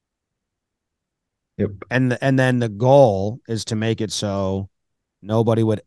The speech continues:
Speaker 2: ever know that this isn't what the broadcast showed,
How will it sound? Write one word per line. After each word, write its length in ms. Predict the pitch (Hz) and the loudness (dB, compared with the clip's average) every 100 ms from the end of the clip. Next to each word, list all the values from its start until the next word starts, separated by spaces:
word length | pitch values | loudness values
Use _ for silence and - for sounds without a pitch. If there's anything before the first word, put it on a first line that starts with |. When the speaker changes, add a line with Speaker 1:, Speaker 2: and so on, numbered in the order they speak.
| _ | _
Speaker 2:
ever 400 | 107 107 101 104 | -4 -2 0 -2
know 680 | 98 98 104 90 76 78 - _ _ _ _ _ _ _ _ _ _ _ _ _ _ _ _ _ _ _ _ _ _ _ | -2 -4 -2 -4 -6 -8 -12 _ _ _ _ _ _ _ _ _ _ _ _ _ _ _ _ _ _ _ _ _ _ _
that 140 | 95 92 _ _ _ _ _ _ | -10 -10 _ _ _ _ _ _
this 320 | 104 104 - - | -8 -8 -8 -8
isn't 260 | 117 104 | -6 -6
what 160 | 104 95 | -8 -8
the 60 | 87 | -8
broadcast 600 | 95 92 - 73 71 - | -6 -6 -10 -16 -14 -14
showed, 280 | - - | -14 -18